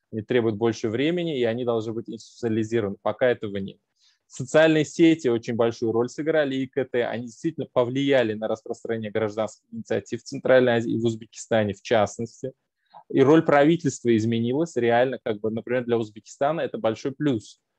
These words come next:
был, а, в, в этот период, потому что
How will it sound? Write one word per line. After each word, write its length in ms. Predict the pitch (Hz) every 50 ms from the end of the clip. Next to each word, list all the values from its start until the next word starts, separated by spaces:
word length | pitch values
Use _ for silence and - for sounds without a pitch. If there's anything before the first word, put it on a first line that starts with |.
| _ _ -
был, 360 | 110 107 127 117 98 90 - _ _ _
а, 240 | - 113 110 107 104
в, 320 | 101 101 110 113 107 113 107
в 80 | 104
этот 240 | 113 107 - 104 - _
период, 380 | - 127 127 131 117 95 92 -
потому 340 | - 107 - 107 107 113 120
что 320 | - - - 120 104 -